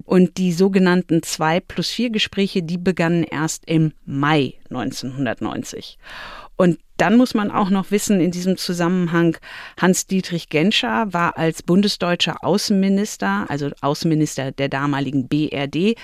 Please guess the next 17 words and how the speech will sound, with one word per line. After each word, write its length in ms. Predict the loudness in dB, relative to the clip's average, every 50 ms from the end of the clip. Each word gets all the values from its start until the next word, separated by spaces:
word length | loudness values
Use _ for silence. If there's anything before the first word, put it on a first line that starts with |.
| -14 -14 -14 -14 -6
da 140 | -6 -2 0
war 180 | 0 0 0
er 180 | 0 0 0 0
auch 200 | 0 -2 -2 -4
gar 240 | -4 -2 0 2 2
nicht 260 | 2 2 0 -4 -4
in 120 | -2 0
der 100 | 0 0
Position, 840 | -2 -4 -6 -6 -4 -4 -4 -6 -4 -4 0 2 4 6 6 4 2 0 -4 -16 -20 -10
jetzt 320 | _ -6 -4 -4 -6 -6 0
für 120 | 0 0
die 220 | 0 0 -4 -4 -2
gesamte 600 | -2 -2 0 0 2 4 4 4 4 4 0 0
nato 420 | 0 0 -2 -4 -6 -6 -6 -4
sprechen 420 | -4 -4 -2 -4 -8 -6 -8 -10 -10
zu 180 | -8 -10 -12
können. 380 | -10 -10 -10 -8 -6 -8 -8 -10